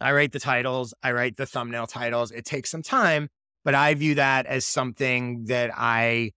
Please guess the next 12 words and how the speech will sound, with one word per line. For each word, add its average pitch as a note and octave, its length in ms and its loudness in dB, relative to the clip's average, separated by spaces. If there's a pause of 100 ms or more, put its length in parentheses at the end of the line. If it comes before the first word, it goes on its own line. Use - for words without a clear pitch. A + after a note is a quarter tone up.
want D3+ 340 4
to C#3+ 280 0
slash B2+ 400 0
should B2 320 0
be A#2 560 -6
doing. - 380 -14 (200)
And D3 120 2
I C#3 60 4
think D3+ 280 0
that's D#3 320 2
the C#3 120 -6
key. A2+ 360 -4